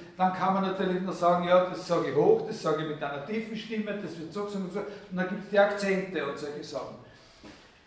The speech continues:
Und da fängt das schon an, was ich Ihnen jetzt hier zeigen möchte, nämlich, hier stehen sie auch nebeneinander, aber hier gibt es ein vollkommen kontingentes, zusätzliches, zufälliges Faktum.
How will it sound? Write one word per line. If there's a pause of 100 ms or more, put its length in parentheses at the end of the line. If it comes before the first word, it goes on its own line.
(920)
Und
da
fängt
das
schon
an,
was
ich
Ihnen
jetzt
hier
zeigen
möchte,
nämlich, (160)
hier
stehen
sie
auch
nebeneinander,
aber
hier
gibt
es
ein
vollkommen
kontingentes,
zusätzliches,
zufälliges
Faktum.